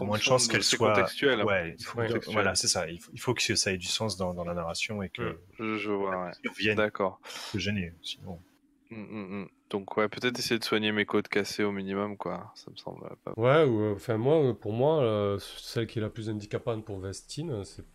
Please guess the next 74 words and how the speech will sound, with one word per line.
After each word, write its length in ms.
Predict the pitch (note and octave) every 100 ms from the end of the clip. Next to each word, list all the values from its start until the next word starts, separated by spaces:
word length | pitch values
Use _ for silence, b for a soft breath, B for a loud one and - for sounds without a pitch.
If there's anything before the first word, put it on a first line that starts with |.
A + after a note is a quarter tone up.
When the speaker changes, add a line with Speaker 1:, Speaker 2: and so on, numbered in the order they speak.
| _
Speaker 3:
peut-être 160 | - G2+
l'angoisser, 500 | G#2 G2 G#2 G#2+ G3+
du 100 | D3
coup, 100 | -
parce 160 | A2 G2
que 100 | G#2+
du 120 | F#2
coup, 180 | - A#2+
vu 120 | G#2
que 40 |
t'es 120 | - G#2+
souvent 340 | - G#2+ A2
dans 100 | G#2+
le 300 | G2+ G2 F#2+ G2 -
Speaker 2:
Oui, 100 | B2
c'est 120 | B2
vrai 20 |
que 60 | A#2+
ça 80 | A#2
s'applique 320 | A2+ - A2+
tout 140 | -
le 80 | -
temps, 300 | - G#2+ F2
ouais. 80 | E2
Ça, 160 | A2 G#2
c'est 60 | G#2+
vrai 80 | G#2
que 60 |
ça 60 | G#2
Speaker 3:
Ouais. 100 | G#2
Speaker 2:
s'applique. 220 | - - - -
Speaker 3:
Mm. 100 | A2 - - - - B
Speaker 2:
Alors 100 | -
que 60 | G#2
côte 240 | G#2 A2
cassée, 320 | - A2 - B2
finalement, 640 | - G2+ G#2 A#2 A#2+ A2 F#2+
euh, 260 | F#2 F#2
je 140 | - -
peux 100 | G2+
faire 240 | - F#2
de 60 | F#2+
l'influence 600 | F#2+ - G#2 G#2 G#2 -
et 40 |
tout 140 | -
ça 260 | - A2+ A2
sans, 420 | - E2+ D#2 F2 - B A2
Speaker 3:
Mm. 120 | G#2+ - -
Speaker 2:
voilà, 220 | G2+ F#2+
je 160 | - F2+
vais 80 |
juste 240 | F#2+ - -
avoir 240 | F#2 F2+
un 120 | F2+
peu 60 | -
mal, 240 | G2+ A2+
mais 240 | A2 F#2+ F#2+
c'est, 180 | - -
c'est 160 | -
va 140 | F#2+ F#2+
me 300 | F#2+ F#2+ G2
limiter 340 | G2 F#2+ -
pour 160 | - -
faire 120 | F#2+
des 100 | F#2
trucs 180 | - -
physiques, 440 | - - A#2 -
mais 160 | - E2
c'est 200 | - -
Speaker 3:
Ouais. 140 | G#2
Speaker 2:
comme 100 | G#2
c'est 160 | - -
pas 120 | G2+
mon, 180 | F#2+